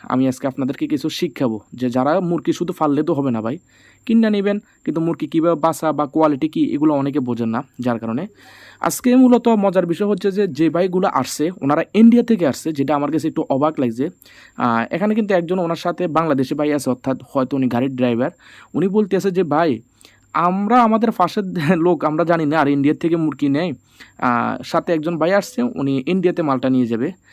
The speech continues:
যখন উনি আমাকে কল দিছিল একটা ইন্ডিয়ান নাম্বার থেকে, তখন আমি বলছি, "ভাই, আমি ইন্ডিয়া তো ডেলিভারি দিই না।" উনি বলতেছে, "ভাই, কোনো কিছু লাগবে না, আমি আসবো, আপনি আমাকে দিবেন।" অনেকটা অবাক হয়েছিলাম, হয়তো বর্ডারে ফাঁস দাও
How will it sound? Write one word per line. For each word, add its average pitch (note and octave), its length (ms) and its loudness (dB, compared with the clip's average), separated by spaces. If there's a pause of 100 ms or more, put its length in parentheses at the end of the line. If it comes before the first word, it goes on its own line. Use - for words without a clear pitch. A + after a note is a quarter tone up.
(260)
যখন E3+ 220 0
উনি A3 120 4
আমাকে G#3 240 0
কল F#3 240 2
দিছিল C3+ 260 -2
একটা B2+ 220 -2
ইন্ডিয়ান F3 320 2
নাম্বার C3 260 0
থেকে, B2 200 -2
তখন F#3 200 -2
আমি G#3 100 -2
বলছি, F#3+ 240 -2
"ভাই, E3+ 120 0
আমি E3 200 -2
ইন্ডিয়া D#3+ 180 -2
তো - 80 -4
ডেলিভারি C#3+ 360 0
দিই C#3+ 120 2
না।" A#2+ 120 0 (140)
উনি F#3+ 120 -4
বলতেছে, F3 340 -4
"ভাই, D3+ 160 -2
কোনো D#3+ 180 -8
কিছু D#3+ 200 -4
লাগবে C#3 280 -2
না, F#3+ 160 -6 (400)
আমি D#3 280 0
আসবো, E3+ 360 -2 (300)
আপনি C3 200 -6
আমাকে A#2+ 260 0
দিবেন।" A2+ 220 -4 (180)
অনেকটা F#3 300 -6 (180)
অবাক F#3 280 -2
হয়েছিলাম, B2+ 360 -2 (440)
হয়তো D3 340 -2
বর্ডারে C#3 360 2
ফাঁস D3+ 260 -2
দাও F3+ 200 -2